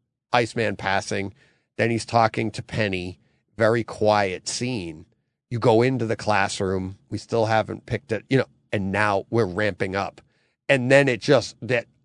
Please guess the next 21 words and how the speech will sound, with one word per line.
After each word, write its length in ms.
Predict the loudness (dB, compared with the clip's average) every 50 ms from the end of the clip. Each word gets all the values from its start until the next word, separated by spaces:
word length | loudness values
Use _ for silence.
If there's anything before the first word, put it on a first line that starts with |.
| _ 4
opens 500 | 8 8 8 8 6 4 4 4 2 2
up. 160 | 2 2 2 _ _ _ _ _ 4
Everything 520 | 6 6 8 6 4 0 0 -2 -4 -2 -2
just 180 | -4 -6 -4 2 6
opens 440 | 8 8 8 6 2 0 2 4 4
up. 180 | 4 4 2 _ _ _ 0
That's 300 | 2 2 2 2 0 0
when, 340 | 0 0 2 2 0 -4 -6 _ _ _ _ _ 0
that's 240 | 2 2 2 2 2
one 200 | 6 6 6 6
of 100 | 6 2
the 80 | 0 -2
scenes 320 | 0 0 0 0 0 2
where 120 | 2 2 2
we 140 | 2 0
get 220 | 2 0 0 0 -2
the 60 | -6 -8
bigger 400 | -6 -2 0 0 2 4 4 4
aspect 520 | 4 2 2 0 0 0 -2 -2 -2 -2
ratio. 640 | -4 -2 -2 -2 -4 -4 -4 -4 -4 -4 -6 -8 -10 _ _ _ _ _ _ _ _ -6 -4
Um, 360 | -2 -2 -2 -2 -6 -10